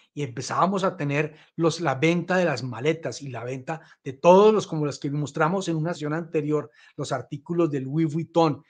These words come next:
y las maletas de Hermès y otros grandes almacenes como este de Goyard, que se establecerán también en la ciudad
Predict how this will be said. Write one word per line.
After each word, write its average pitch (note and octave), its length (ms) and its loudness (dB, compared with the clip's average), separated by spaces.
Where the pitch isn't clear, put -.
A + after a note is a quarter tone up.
y D3 100 -12
las B2 180 -4
maletas C#3 600 -2
de C#3 120 0
Hermès C3 500 -4
y D3 180 -4
otros D3+ 360 4
grandes D#3 320 2
almacenes C#3+ 560 -4
como B2+ 240 -8
este D3+ 200 -4
de C#3+ 60 0
Goyard, C#3 480 0
que C3+ 120 -8
se C3+ 100 -6
establecerán A#2 580 -10
también C3 440 -6
en B2+ 140 -10
la A2+ 100 -8
ciudad - 380 -12